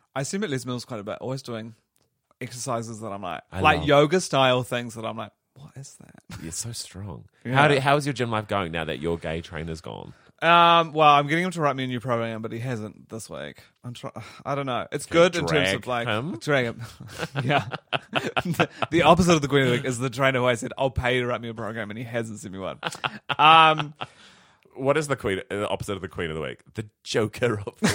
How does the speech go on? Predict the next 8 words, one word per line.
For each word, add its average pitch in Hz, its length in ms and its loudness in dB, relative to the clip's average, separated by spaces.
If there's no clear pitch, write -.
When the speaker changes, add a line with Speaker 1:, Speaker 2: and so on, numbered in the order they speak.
Speaker 2:
Week. 1017 580 -4
<laughs> - 200 -4
Speaker 1:
The 196 120 -14
Joker. - 720 -6
Speaker 2:
The, - 140 -8
the, 190 100 4
the 170 100 0
Joker 196 360 4